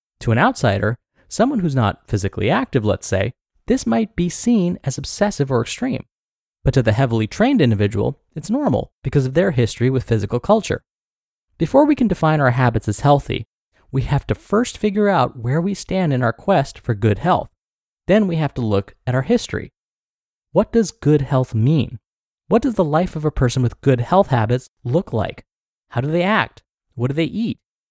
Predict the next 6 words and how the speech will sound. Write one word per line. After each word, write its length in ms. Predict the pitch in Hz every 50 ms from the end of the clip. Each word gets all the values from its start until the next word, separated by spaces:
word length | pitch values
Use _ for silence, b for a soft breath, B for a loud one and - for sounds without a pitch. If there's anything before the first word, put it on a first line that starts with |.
| _ _
How 120 | - 147 160
do 80 | 170 190
they 160 | 175 180 180
live? 440 | 156 135 151 185 170 104 - - _ _ _ _ _ _ _ _ _ _ _ _ _ _ _ _ _ _ _ _
The 80 | 127 -
problem 560 | - - 208 233 196 131 107 101 104 117